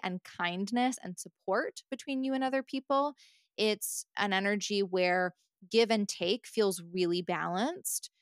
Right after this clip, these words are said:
It's a very collaborative aspect. It's good for making agreements. Um, we're coming together just very easily with others under a sort of, um, shared vision, a shared idea, a shared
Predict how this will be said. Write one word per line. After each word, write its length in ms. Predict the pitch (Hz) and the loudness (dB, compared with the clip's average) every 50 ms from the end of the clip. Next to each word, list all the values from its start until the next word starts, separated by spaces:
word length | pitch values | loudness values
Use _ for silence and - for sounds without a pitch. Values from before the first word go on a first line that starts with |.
| _ _ - | _ _ -4
It's 160 | - 190 - | -2 0 2
a 80 | 226 202 | 2 2
very 360 | 175 196 196 185 185 185 180 - | 2 4 4 4 4 2 2 -2
collaborative 840 | - - 190 175 170 170 180 180 190 202 196 190 202 196 196 196 185 | -4 -6 -4 -4 -2 2 4 6 6 6 6 4 2 2 2 2 2
aspect. 800 | 170 - 190 190 190 190 - - - 202 190 185 180 185 _ - | 2 0 0 0 0 -4 -6 -6 0 2 4 4 4 2 _ -6
It's 180 | 175 - - - - | -10 -10 -10 -4 -2
good 160 | 202 190 - | -2 -2 -2
for 120 | - 202 180 | -2 -6 -4
making 360 | 175 175 175 - 180 180 180 | -4 -6 -8 -8 -10 -10 -10
agreements. 1000 | 165 - - 262 262 262 254 247 240 233 226 226 220 220 226 - - - - - _ _ _ _ _ - | -10 -10 -6 -2 0 0 2 2 4 4 4 4 2 0 -2 -4 -4 -6 -8 -10 _ _ _ _ _ -4
Um, 520 | - 185 185 175 175 175 175 175 175 170 - 190 | -2 0 2 2 2 0 0 -4 -6 -8 -10 -4
we're 260 | 196 196 190 190 175 | -2 0 2 2 0
coming 460 | - - - 226 226 226 233 233 233 | -2 -4 0 0 2 2 2 2 0
together 880 | 220 - 220 180 - 196 180 180 175 190 185 180 175 175 175 175 180 175 _ _ _ _ _ _ _ _ _ _ - | 0 -2 -4 -2 2 2 2 2 2 2 2 4 4 4 4 2 0 -2 _ _ _ _ _ _ _ _ _ _ -6
just 200 | - 359 - - | -6 -6 -6 -2
very 280 | - 349 370 359 - - _ | 0 0 0 0 -2 -6 _
easily 520 | - 262 311 339 269 240 208 190 185 180 180 | -2 0 2 2 2 2 2 2 2 2 2
with 200 | 175 185 185 - | 0 0 -2 0
others 640 | - - 220 208 214 185 180 175 180 180 180 175 - _ _ _ _ _ - | 2 2 4 4 4 4 4 4 4 2 0 -2 -6 _ _ _ _ _ 0
under 380 | - 220 233 240 247 254 240 233 | 2 2 2 4 4 4 4 4
a 80 | 226 | 4
sort 340 | - - - 214 202 196 185 | 0 -2 -2 0 0 2 2
of, 340 | 190 180 180 175 180 175 180 - - - | 2 2 2 2 0 -2 -4 -10 -6 -6
um, 460 | 196 185 180 175 170 170 170 170 170 175 _ _ _ _ _ _ _ _ - | -4 -2 -2 -4 -4 -6 -10 -12 -16 -20 _ _ _ _ _ _ _ _ -4
shared 560 | - - - - 226 226 220 220 220 214 190 | -2 0 4 4 6 6 6 4 4 2 0
vision, 640 | 185 175 202 202 196 185 175 196 185 180 180 175 170 | -2 0 2 2 4 4 2 2 2 2 0 0 -2
a 80 | 175 180 | -2 -2
shared 480 | - - - - 220 214 220 214 202 | 0 0 2 2 4 4 4 4 4
idea, 760 | 202 190 185 190 175 - 190 190 190 180 180 175 175 175 175 - | 4 4 4 2 0 -2 -2 0 2 4 4 4 2 2 2 2
a 80 | - 190 | 0 0
shared 400 | - - - 214 208 208 202 | -2 -2 -2 0 0 0 0